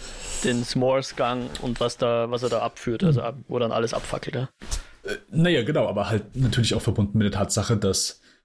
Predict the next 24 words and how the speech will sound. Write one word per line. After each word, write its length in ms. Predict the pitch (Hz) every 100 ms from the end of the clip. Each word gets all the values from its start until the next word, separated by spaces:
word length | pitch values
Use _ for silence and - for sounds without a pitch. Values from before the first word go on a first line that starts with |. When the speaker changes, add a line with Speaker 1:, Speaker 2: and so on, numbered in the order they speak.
| _ 101
Speaker 2:
ähm, 440 | 98 92 90 - _ _ -
also 160 | 98
erstmal, 400 | 95 - 202 - -
ja, 280 | 87 107 151
okay, 360 | 127 - 131
er 80 | 95
bringt 180 | 104 101
dann 80 | 98
alle 140 | 92
um, 200 | 117 143
ja, 200 | 110 117
pff, 340 | 123 - - - 107
pff, 380 | 90 - - - - - - - - 104
ja, 180 | 101 104
okay, 360 | 98 117 127
von 140 | 120 98
mir 140 | 120
aus, 260 | 123 131 - - - - -
äh, 60 | 101 98
aber 240 | - 101 80
auch 140 | 92
in 80 | 95
Verbindung, 520 | 101 101 98 98 92
dass 480 | 92 82 - -